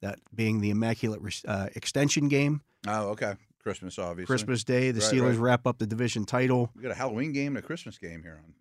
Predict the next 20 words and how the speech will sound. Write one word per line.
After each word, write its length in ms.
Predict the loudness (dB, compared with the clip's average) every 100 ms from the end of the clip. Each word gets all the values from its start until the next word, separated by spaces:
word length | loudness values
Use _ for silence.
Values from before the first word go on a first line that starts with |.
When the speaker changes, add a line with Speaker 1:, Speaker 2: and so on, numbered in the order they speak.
| _ _
Speaker 2:
on 60 | -20
the 60 | -14
docket. 360 | -12 -12 -8
Speaker 1:
Yeah, 140 | -2 -2
Speaker 2:
How 220 | -2 -6 -8
Speaker 1:
a 20 |
Speaker 2:
about 40 | -10
Speaker 1:
little 140 | -8 -4
Speaker 2:
that? 60 |
Speaker 1:
bit. 220 | -2 -2
And 200 | 0 2
then, 180 | 4 6
uh, 100 | 4
Thursday 680 | 2 4 6 6 6 4 4
to 80 | 2
finish 360 | 0 2 2
off 300 | 2 2 2
the 120 | 0 0
seven 400 | 2 4 4 2
days 420 | 4 4 2 -2